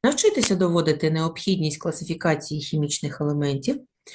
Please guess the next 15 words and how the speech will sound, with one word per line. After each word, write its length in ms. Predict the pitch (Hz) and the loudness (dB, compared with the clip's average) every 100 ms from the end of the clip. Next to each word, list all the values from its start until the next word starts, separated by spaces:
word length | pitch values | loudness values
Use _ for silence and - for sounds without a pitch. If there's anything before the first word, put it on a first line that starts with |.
| - - | -16 -2
пояснювати 720 | 202 196 180 170 170 160 160 | 4 6 6 4 4 2 2
недосконалість 800 | 156 156 - - 180 160 156 - | 2 4 2 4 2 2 2 2
перших 340 | 165 160 - - | 2 0 0 -4
спроб 420 | - 165 156 - | -2 0 0 -4
класифікації 840 | 156 - - 156 160 151 - 175 | -4 -4 -6 -2 0 2 0 0
хімічних 600 | 175 202 202 202 214 214 | -2 0 2 2 0 -2
елементів, 600 | 214 214 220 220 220 233 _ - - - _ - | 0 2 2 0 -2 -12 _ -20 -20 -20 _ -2
розширені 600 | 170 170 202 180 165 160 | 0 2 2 0 -2 -4
знання 540 | 156 156 147 147 214 | -6 -6 -4 0 -2
про 160 | 277 262 | 0 -4
хімічні 600 | - 214 190 190 - 165 | 0 0 2 0 -2 -4
елементи, 560 | 156 156 147 147 - - - - - | -4 -4 -6 -6 -14 -16 -18 -18 2
розвинені 600 | 208 247 339 392 320 294 | 4 4 4 4 2 4
інформаційні 760 | 220 196 202 190 190 180 160 156 | 4 4 4 4 4 2 0 -2
компетентності, 1040 | 156 143 139 180 254 - 247 - 233 233 | -6 -6 -2 0 0 2 -2 0 -4 -4